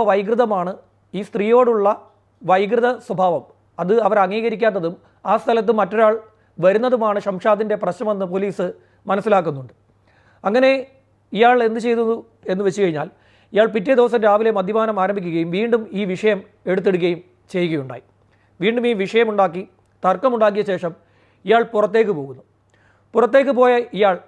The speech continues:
പിന്നീട് വീണ്ടും കുറച്ച് കഴിഞ്ഞപ്പോൾ തിരികെ എത്തി. ഷഫീന വിചാരിച്ചു ഇയാൾ ദൂരേക്ക് പോയിരിക്കുകയാണ്, ടൗണിലേക്കോ മറ്റോ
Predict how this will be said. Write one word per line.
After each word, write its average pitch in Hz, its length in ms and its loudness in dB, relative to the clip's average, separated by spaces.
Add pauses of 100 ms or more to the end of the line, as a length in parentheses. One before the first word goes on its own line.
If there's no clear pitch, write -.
(320)
പിന്നീട് 262 400 2 (420)
വീണ്ടും 233 340 2 (420)
കുറച്ച് 220 320 -2
കഴിഞ്ഞപ്പോൾ 196 440 0 (340)
തിരികെ 214 340 0
എത്തി. 139 160 -14 (300)
ഷഫീന 226 380 0
വിചാരിച്ചു 220 460 2
ഇയാൾ 202 160 4 (600)
ദൂരേക്ക് 220 440 4
പോയിരിക്കുകയാണ്, 185 680 -2 (140)
ടൗണിലേക്കോ 214 540 2
മറ്റോ 190 200 -2